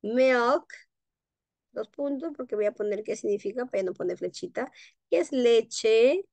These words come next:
¿Qué más hicimos en nuestro vocabulario? Hicimos use, que en español es jugo. ¿Qué más hicimos en nuestro vocabulario? ¿Alguien recuerda? Mm, estoy tratando de recordar. ¿Qué otra palabra puse en el vocabulario?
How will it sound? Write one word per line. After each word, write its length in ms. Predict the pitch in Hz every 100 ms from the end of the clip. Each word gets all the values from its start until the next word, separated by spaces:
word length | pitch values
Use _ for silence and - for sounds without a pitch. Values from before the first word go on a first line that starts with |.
| _ _ _
¿Qué 100 | -
más 140 | 285 320
hicimos 320 | 311 320 320
en 80 | 330
nuestro 280 | 320 - 311
vocabulario? 1000 | 285 277 269 294 294 262 208 185 190 175 _ _ _ _ _ _ _ -
Hicimos 540 | 240 226 285 285 294
use, 1080 | 247 247 277 294 294 294 311 392 415 - - _ _ _ _ _ _ _ -
que 80 | 330
en 80 |
español 540 | 349 - 247 233 226 233
es 140 | 240
jugo. 960 | - 262 254 240 226 220 233 247 302 381 - _ _ _ _ _ _ -
¿Qué 80 | 339
más 140 | 403
hicimos 260 | - 330 339
en 80 | 339
nuestro 240 | 311 311 294
vocabulario? 960 | 277 277 277 294 294 302 330 392 359 _
¿Alguien 280 | - 233 269
recuerda? 580 | 269 262 285 294 294 269
Mm, 360 | 262 269 262 254
estoy 180 | 233
tratando 300 | 240 247 240
de 80 | 240
recordar. 480 | 226 226 208 208 196
¿Qué 100 | -
otra 160 | - 226
palabra 380 | 208 208 196 196
puse 220 | 196 196
en 80 | 202
el 40 |
vocabulario? 720 | 190 - 143 147 135 151 180